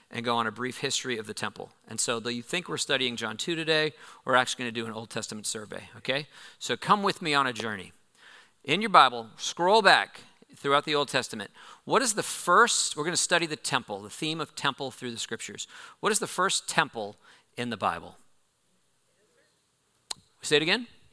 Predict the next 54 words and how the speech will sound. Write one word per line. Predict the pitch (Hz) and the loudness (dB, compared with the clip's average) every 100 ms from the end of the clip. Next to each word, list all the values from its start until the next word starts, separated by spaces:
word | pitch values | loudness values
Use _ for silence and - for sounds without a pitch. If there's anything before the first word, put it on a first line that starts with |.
| _ _ _ _ _ _ _ | _ _ _ _ _ _ _
In | 135 135 | -2 -2
the | |
desert? | 120 131 139 185 | 2 4 4 0
Okay, | 151 135 | 0 0
are | |
you | 135 | 0
thinking | 196 165 139 | -4 -4 -6
perhaps, | - 123 - 160 190 - - 160 | -2 -2 4 6 6 2 -8 -6
you're | |
thinking | 147 160 | -6 -2
of | 151 | -2
the | 123 | -2
tabernacle | - 135 151 160 165 175 | 2 2 4 2 2 0
they're | 147 | -2
dragging | 143 143 147 | 2 2 2
around | 139 151 | -2 -2
with | 156 | -2
them? | 202 196 - - | -4 -6 -14 -12
That's | - 156 | -2 6
not | 175 | 6
a | |
bad, | 185 185 165 127 | 6 4 4 2
bad | 143 143 | 2 2
answer, | 143 - 147 | 2 -2 -6
but | 120 113 | -4 -6
it's | - | -2
also | 127 - | -2 -2
not | 135 127 | -2 0
a | |
right | 123 110 | 2 0
answer, | 98 - 123 | 0 -6 -8
so | - 120 | -8 -8
good, | - 143 117 85 120 | -2 0 0 -4 -6
okay? | 135 131 - - - - - | -2 -2 -2 -16 -20 -20 -4
It's | - | 0
okay, | 156 165 | 6 6
we | 143 | 6
always | 165 170 | 4 2
get | 165 | 0
stuff | - 156 | -2 2
wrong | 165 147 | 4 4
on | 131 | 2
the | |
way | 135 143 | 0 2
to | |
getting | 135 135 | 2 2
it | 123 | 2
right. | 127 113 - - - _ | 2 2 -2 -14 -20 _
First | - 196 196 - | 2 2 4 2
temple. | 175 123 95 - _ _ _ _ _ _ _ _ _ _ - | 0 0 -8 -10 _ _ _ _ _ _ _ _ _ _ -6
Say | - | 2
it | 156 | 4
again | 160 170 | 4 4
louder. | 160 220 | 4 4